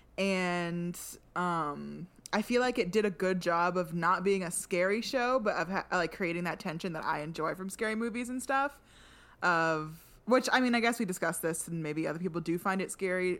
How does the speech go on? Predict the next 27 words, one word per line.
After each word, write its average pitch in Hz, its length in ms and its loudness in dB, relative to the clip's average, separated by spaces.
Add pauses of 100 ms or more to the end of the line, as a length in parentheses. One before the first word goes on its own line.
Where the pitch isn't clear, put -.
(120)
Did 165 160 -2
they 160 120 2
did 170 280 -2
jump? 170 400 0
I 180 140 4
did 190 120 -2
not 196 220 2
jump. 196 440 0 (760)
Um, 156 580 -2 (180)
but 180 300 2
whatever. 208 520 0 (120)
I 202 40 -10
thought 220 180 0
it 202 60 0
was 202 140 0
enjoyable. 208 680 2
I 247 80 2
thought 208 160 2
it 180 80 2
was, 185 220 0
like, 175 460 -2 (600)
enough 220 300 6
sci-fi 233 520 4
to 233 80 2
be, 202 160 0
like, 175 240 -2
fun, 214 600 0